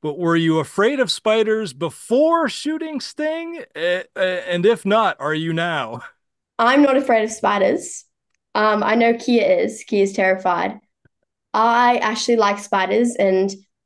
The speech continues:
Speaker 2: I'm running a campaign that I just decided a second ago that I was gonna run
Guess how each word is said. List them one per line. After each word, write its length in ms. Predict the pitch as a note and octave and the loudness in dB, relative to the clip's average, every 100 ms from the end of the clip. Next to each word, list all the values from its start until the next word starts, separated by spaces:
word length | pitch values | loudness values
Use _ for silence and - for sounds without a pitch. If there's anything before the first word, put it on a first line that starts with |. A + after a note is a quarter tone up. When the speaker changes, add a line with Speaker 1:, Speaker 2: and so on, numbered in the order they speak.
| _ - | _ -4
Speaker 2:
I'm 600 | G#3+ G#3+ G#3+ A3 G#3+ - | 0 2 2 2 -2 -2
running 600 | G#3+ G#3+ G#3+ G#3+ G#3+ G#3 | 0 2 4 4 4 2
a 80 | G#3 | -2
campaign 600 | A3 G3 G#3 G3 G3 G#3+ | 0 -2 0 2 2 2
that 100 | G3+ | 0
I 60 | |
just 220 | G3 G3 G3+ | 0 -2 -6
decided 420 | G3+ G3 G3 G3 | -2 0 2 0
a 60 | |
second 320 | F#3+ F#3+ F#3+ F#3+ | 0 -2 -2 0
ago 440 | F#3+ F#3 F#3 F#3 - | 2 2 2 0 -2
that 80 | F#3+ | -2
I 60 | |
was 100 | F#3 | -2
gonna 180 | F#3 F#3+ | 0 0
run 460 | F#3 F3 F3+ C4+ | 2 0 0 -2